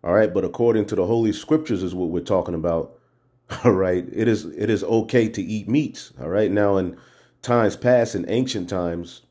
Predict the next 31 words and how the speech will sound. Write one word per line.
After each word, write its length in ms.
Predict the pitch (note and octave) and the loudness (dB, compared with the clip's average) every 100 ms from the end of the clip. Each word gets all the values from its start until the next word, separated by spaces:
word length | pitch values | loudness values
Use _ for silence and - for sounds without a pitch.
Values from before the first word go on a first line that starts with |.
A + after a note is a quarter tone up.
| - | -10
all 120 | D#2+ | -2
right, 340 | F2 F2 E2+ - _ - | 0 0 -2 -10 _ -6
meat 320 | F2+ B2+ C3 | 4 4 4
wasn't 380 | G2+ G#2+ G2+ F#2+ | 2 2 2 0
as 240 | E2+ F2+ | -2 -2
accessible 760 | F#2 - - C#3 - A2+ F2+ E2 | -4 -4 -2 0 0 0 0 0
as 140 | F2 | 0
it 100 | E2+ | 0
was 240 | D#2 E2+ D#2 | -2 -2 -4
today, 440 | D#2+ D2+ D2+ C2+ - - | -8 -4 -4 -6 -14 -10
all 80 | D#2 | -4
right? 240 | E2+ F2+ | -2 0
It 120 | F2 | 0
was 160 | F#2+ E2+ | -2 -2
more 340 | F#2 G#2 G2 | 0 2 4
of 160 | F#2+ E2+ | 2 0
a, 260 | F2+ F2 E2 | 0 2 0
uh, 280 | D#2 C#2+ C2+ _ _ _ _ _ - | -4 -6 -10 _ _ _ _ _ -10
wealthy, 680 | D#2+ A2+ C3 C3 G#2+ F2+ - _ _ _ _ _ _ _ _ | 2 6 6 4 -4 -6 -12 _ _ _ _ _ _ _ _
all 180 | E2 F2+ | -2 2
right, 220 | F#2+ G2+ | 4 2
uh, 40 | - | 2
uh, 600 | F2 E2 C2 E2+ D#2+ D#2 - | -2 -2 -2 -2 -2 -6 -10
you 120 | G#2+ | -4
know, 160 | F2 E2 | -2 -4
for, 320 | - G#2+ F2+ | -2 0 2
to 160 | F#2 | 0
have 280 | F#2+ C3 G#2+ | 2 4 4
milk 360 | F2+ B2+ B2 B2 | 4 4 4 2
and 180 | F#2 G2 | -4 0
meat, 300 | A#2+ A2+ | 0 0